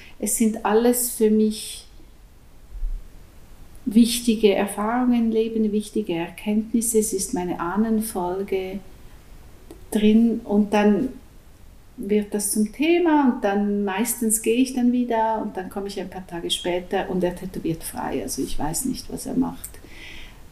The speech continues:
Ähm, das ist natürlich am Anfang nicht so gewesen, aber heute ist es okay, was er macht. So geht es weiter, immer wieder.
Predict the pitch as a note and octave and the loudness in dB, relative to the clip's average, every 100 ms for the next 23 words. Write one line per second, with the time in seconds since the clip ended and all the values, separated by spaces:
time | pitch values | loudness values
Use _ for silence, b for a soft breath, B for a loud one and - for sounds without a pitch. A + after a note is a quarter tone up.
0 | - - F3 F3 E3+ - F3 F#3 F#3+ F3+ | -8 -4 0 0 0 0 0 0 -2 2
1 | F#3 E3+ F3 E3 D#3+ E3 E3 F3+ - F#3+ | 2 2 2 2 0 -2 -2 -2 -4 2
2 | G3+ A#3 G#3+ G3 F3+ E3+ E3+ E3+ - - | 2 6 6 4 -2 -2 -2 -4 -6 -14
3 | - F#3 F#3 - D#3 D#3+ - - - D#3 | -10 -8 -6 -4 -4 -4 -10 -12 -10 -10
4 | - - D#3+ D#3 - D#3 - E3+ F3 C4+ | -10 -8 -8 -8 -10 -12 -12 -6 -2 -4
5 | - - - - A3 G#3+ A3 A3 G#3+ F3+ | -6 -16 -16 -4 -2 0 0 2 0 0
6 | F3+ B3+ - - G4+ - - C#4 B3+ D4 | 2 0 0 -2 -4 -4 -2 4 6 6
7 | C4 E4 D#4+ E4 | 4 4 4 2